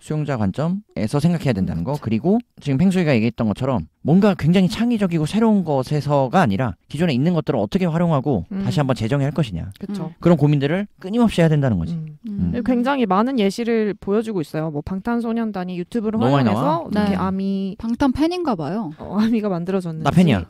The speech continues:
Speaker 1: 어,
Speaker 3: 음.
Speaker 1: 야,
Speaker 3: 어?
Speaker 1: 나
Speaker 3: 아니, 조용민 작가님이.
Speaker 1: 나도 팬. 나 진짜 할 말 있어.
Speaker 2: 나 팬이야. 나 진짜 팬이야.
Speaker 3: 진짜요?
Speaker 1: 내가 얼마나 팬인지 알려줄게.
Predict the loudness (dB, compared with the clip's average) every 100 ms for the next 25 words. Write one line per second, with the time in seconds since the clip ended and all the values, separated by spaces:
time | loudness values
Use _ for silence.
0 | _ 2 2 4 4 4 2 -4 2 2
1 | 6 8 8 6 2 -2 -4 -4 -4 -4
2 | -6 -6 -8 0 2 2 0 2 2 2
3 | 2 4 2 0 -4 -2 -4 -4 -6 -8
4 | -12 -14 -14 -14 -18 -20 -12 -10 -2 4
5 | 6 6 6 4 2 2 2 0 -4 -10